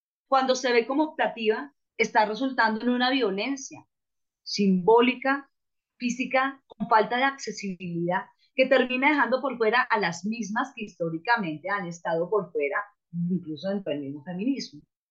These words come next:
Y quitarnos la voz también es una forma de violencia dentro del feminismo mismo. Que no hable por la loca, una que no sea loca. Que no hable por la sorda, una que no sea sorda. Porque gran parte de la legitimidad de la lucha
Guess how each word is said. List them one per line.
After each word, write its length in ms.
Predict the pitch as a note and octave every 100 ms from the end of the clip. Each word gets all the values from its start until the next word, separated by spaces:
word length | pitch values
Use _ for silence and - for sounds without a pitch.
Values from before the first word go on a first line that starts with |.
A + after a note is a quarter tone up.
| _
Y 120 | C4
quitarnos 460 | - A3 A3 G#3+ B3
la 140 | C4+
voz 240 | A3+ F#3+ -
también 260 | A3 A#3
es 140 | A#3 A#3+
una 180 | A#3+ A#3
forma 300 | A#3 A#3 A#3+
de 100 | G3
violencia 880 | E3+ E3 G#3+ D#4 - F#3 D#3 D#3 _ _ -
dentro 320 | F#3+ F#3 F#3
del 160 | F3 E3+
feminismo 500 | E3+ E3 F#3+ G#3+ A#3
mismo. 360 | D4+ - _ _ _ _ _ _ _ _ _
Que 140 | F#3+
no 140 | F#3+ F#3
hable 220 | F#3 A#3+
por 200 | C4 A3+
la 140 | F3+
loca, 500 | E3+ G3 F#3+ C#4+ - -
una 240 | F#3+ G#3+
que 100 | G#3+
no 140 | F3 E3+
sea 160 | E3+
loca. 400 | A3+ C4+ - D#3+ _ _ _ -
Que 140 | G3+
no 160 | G3 F#3+
hable 240 | F#3 A#3
por 240 | C4 B3+
la 260 | G#3+ F3+ - _ _ _
sorda, 840 | - G#3 G3 F3+ F3 G#3+ D4 D4+ _
una 360 | A3 G3+ G3+ G#3+
que 120 | G3+
no 160 | D#3+
sea 160 | D#3 E3+
sorda. 540 | E3+ B3+ B3+ D#3+ _ _ _ _ _ _
Porque 260 | G#3+ G3+ G#3
gran 240 | G3 G#3
parte 280 | B3 A#3+ B3+
de 60 | C4
la 60 |
legitimidad 540 | B3+ G#3+ - G3 F3 E3+
de 120 | G3
la 120 | A3+
lucha 320 | F3+ E3+ -